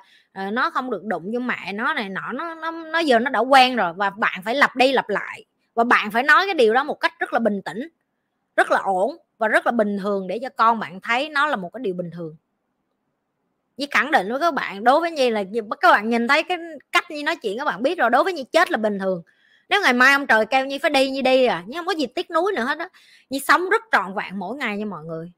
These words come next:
Nhi sống rất trọn vẹn mỗi ngày. Nhi đang ở một cái thời điểm mà Nhi gọi là Nhi rất hạnh phúc. Mặc dù có rất nhiều sóng gió, mặc dù có rất nhiều biến cố, nhưng mà Nhi rất hạnh phúc với tất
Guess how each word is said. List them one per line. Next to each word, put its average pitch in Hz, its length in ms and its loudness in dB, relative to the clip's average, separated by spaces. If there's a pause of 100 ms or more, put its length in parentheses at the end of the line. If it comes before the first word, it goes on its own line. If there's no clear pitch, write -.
Nhi 226 60 -16
sống 269 180 -6
rất 381 180 -2
trọn 175 180 -2
vẹn 165 200 -6
mỗi 190 160 -8
ngày. 175 240 -10 (220)
Nhi 262 140 -2
đang 262 280 6
ở 214 60 0
một 233 140 -2
cái 262 120 -10
thời 226 120 -4
điểm 196 220 -6
mà 262 60 -8
Nhi 220 140 -6
gọi 170 220 -8
là 180 140 -8
Nhi 226 120 -2
rất 285 160 -2
hạnh - 260 -10
phúc. 339 140 2 (800)
Mặc 208 160 -6
dù 226 160 4
có 262 100 4
rất 339 160 6
nhiều 240 160 -2
sóng 269 280 -6
gió, 294 220 4
mặc 226 180 -6
dù 196 120 -4
có 247 100 -4
rất 320 200 -2
nhiều 220 140 -4
biến 254 280 -4
cố, 277 260 0
nhưng 262 180 -8
mà 196 180 -4 (1400)
Nhi 254 180 4
rất 330 180 2
hạnh 170 200 -6
phúc - 160 -2 (460)
với 320 160 6
tất - 240 -4